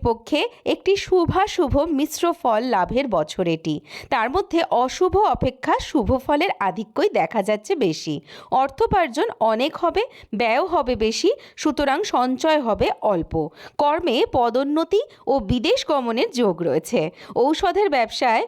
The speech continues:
ও ভূমি ক্রয় বিক্রয়ের কাজে অধিক উন্নতি লাভের যোগাযোগ। লেখাপড়ায়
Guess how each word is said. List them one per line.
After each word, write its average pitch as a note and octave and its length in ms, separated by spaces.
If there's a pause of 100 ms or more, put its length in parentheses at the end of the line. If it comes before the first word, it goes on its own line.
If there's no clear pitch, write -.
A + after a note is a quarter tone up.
(140)
ও A3 60 (180)
ভূমি B3+ 400
ক্রয় B3 240
বিক্রয়ের A3 520
কাজে F#3+ 260 (160)
অধিক A#3+ 400
উন্নতি A3 420
লাভের F#3+ 340
যোগাযোগ। F#3 500 (300)
লেখাপড়ায় G4 640